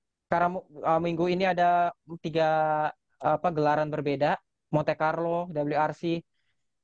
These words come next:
eh, Formula E di Ria, sama Daytona. Nikmati saja. Meskipun kalian tidak menonton, tapi kalian bisa menikmatinya di Twitter.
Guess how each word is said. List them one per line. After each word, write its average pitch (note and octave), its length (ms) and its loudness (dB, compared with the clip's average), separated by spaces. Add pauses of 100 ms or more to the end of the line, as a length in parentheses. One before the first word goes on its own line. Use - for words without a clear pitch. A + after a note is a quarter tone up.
eh, C#3 520 4 (280)
Formula F#3+ 320 2
E F3+ 160 0
di E3+ 160 -2
Ria, E3+ 240 0
sama F3 720 0
Daytona. C#3 480 -4 (800)
Nikmati D3 320 0
saja. D3+ 240 2
Meskipun F3 400 0
kalian F#3+ 160 2
tidak F#3 160 0
menonton, F#3 240 -6
tapi F#3+ 160 -4
kalian G3 240 -2
bisa F#3+ 80 0
menikmatinya F3 480 0
di E3 160 -2
Twitter. D3 320 -4